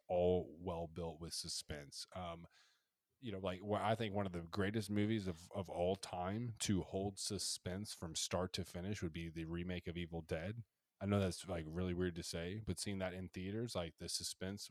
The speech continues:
was heavy throughout the entire movie. Um, I think The Conjuring ha-, takes all the great things that you wanna see in a horror movie, and it, it kinda has them all together, right? Now, it's not gonna be particularly super strong in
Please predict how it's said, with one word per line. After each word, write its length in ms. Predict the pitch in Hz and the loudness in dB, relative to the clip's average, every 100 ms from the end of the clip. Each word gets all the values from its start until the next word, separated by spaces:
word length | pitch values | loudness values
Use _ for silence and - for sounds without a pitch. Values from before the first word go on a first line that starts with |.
| - | -4
was 200 | 85 73 | -4 0
heavy 400 | 95 87 80 78 - | 0 0 -4 -12 -6
throughout 200 | 85 80 | -6 -6
the 100 | 85 | -8
entire 360 | - 175 160 | -6 -4 -4
movie. 440 | 160 165 143 127 - - - - - _ - | -8 -12 -14 -20 -20 -20 -20 -20 -20 _ -10
Um, 260 | 95 87 87 _ _ _ _ _ - | -6 -6 -10 _ _ _ _ _ -4
I 100 | 101 | -4
think 160 | 110 | -4
The 60 | 95 | -8
Conjuring 520 | - 95 98 101 104 | -2 0 0 -2 -4
ha-, 240 | 95 92 87 - | -4 -6 -8 -6
takes 480 | - 104 98 - - _ _ _ _ _ - | -2 -2 0 -4 -6 _ _ _ _ _ -2
all 260 | 101 104 107 | 2 2 2
the 120 | 107 | 0
great 300 | 92 92 90 | 0 -2 -2
things 300 | 92 85 85 | -8 -8 -10
that 120 | 82 | -10
you 100 | 87 | -8
wanna 180 | 85 82 | -6 -6
see 120 | - | -6
in 80 | 85 | -6
a 60 | |
horror 220 | 85 87 87 | -4 -4 -2
movie, 320 | 92 98 92 | -2 -2 -2
and 160 | 90 82 | -4 -8
it, 120 | 85 | -10
it 180 | - 92 | -12 -8
kinda 200 | - 90 | -4 -2
has 220 | 82 90 | -2 -4
them 120 | 170 87 | -4 -4
all 140 | 80 | -4
together, 500 | 156 156 151 139 - | -6 -8 -8 -8 -8
right? 280 | 87 80 85 _ _ - | -6 -6 -8 _ _ -4
Now, 100 | 107 | 0
it's 140 | 92 110 | 0 2
not 180 | 98 | 0
gonna 160 | 104 98 | 2 -2
be 60 | 87 87 - | -4 -12 -10
particularly 400 | 113 107 107 95 | -6 -4 -4 -4
super 320 | 90 107 95 | -4 -6 -6
strong 540 | 87 - 107 113 117 | -6 0 2 4 2
in 100 | 107 | 0